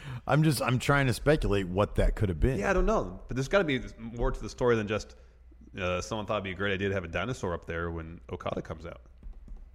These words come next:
Speaker 2: 'Cause it seems like a very left field idea.
Speaker 1: Yeah.
Speaker 2: Like, way out of left field.
Speaker 1: It is, I know. I
Speaker 2: Unless
Speaker 1: ki-,
Speaker 2: there's a purpose
Speaker 1: I
Speaker 2: behind it.
Speaker 1: honestly kinda feel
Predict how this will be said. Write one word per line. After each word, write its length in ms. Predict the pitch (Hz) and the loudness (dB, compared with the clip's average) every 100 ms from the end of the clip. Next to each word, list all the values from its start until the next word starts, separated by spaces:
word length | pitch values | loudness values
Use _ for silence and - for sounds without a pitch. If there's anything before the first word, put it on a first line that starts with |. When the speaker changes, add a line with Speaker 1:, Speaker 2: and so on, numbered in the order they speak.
| - - - | -20 -20 -20
Speaker 2:
'Cause 100 | - | -14
it 60 | 110 | -8
seems 200 | - 120 | -6 -2
like 140 | 98 | -2
a 60 | 95 | -4
very 400 | 90 92 113 110 | -8 -2 0 0
left 320 | 95 107 - | 0 -2 -2
field 220 | 120 107 98 | -4 -2 -2
idea. 320 | 92 139 - - - - - - | -2 -6 -8 -16 -20 -20 -14 -6
Speaker 1:
Yeah. 380 | 80 117 127 65 - - - - - - - - | 0 2 0 -2 -10 -20 -20 -20 -20 -20 -20 -20
Speaker 2:
Like, 120 | 95 90 | -14 -10
way 360 | 87 101 110 82 | -4 -2 0 -2
out 80 | |
of 80 | 80 | -4
left 220 | 80 - - | -8 -10 -14
field. 160 | - - - - | -18 -20 -18 -8
Speaker 1:
It 100 | 76 | -6
is, 280 | 80 73 78 | -6 -6 -8
I 80 | 78 | -6
know. 300 | 78 71 76 - - - - - - - - | -6 -6 -8 -12 -20 -20 -18 -14 -14 -14 -4
I 80 | - | -2
Speaker 2:
Unless 200 | 107 120 | 2 4
Speaker 1:
ki-, 60 | 127 | 2
Speaker 2:
there's 140 | 101 | 0
a 40 | - | -2
purpose 300 | 139 131 113 | -2 0 4
Speaker 1:
I 100 | 117 | 4
Speaker 2:
behind 140 | 104 | 4
it. 20 | 110 | 4
Speaker 1:
honestly 400 | 135 139 113 113 | 4 4 2 0
kinda 400 | - 107 104 101 | 2 2 2 0
feel 500 | - 98 104 117 | 0 2 2 0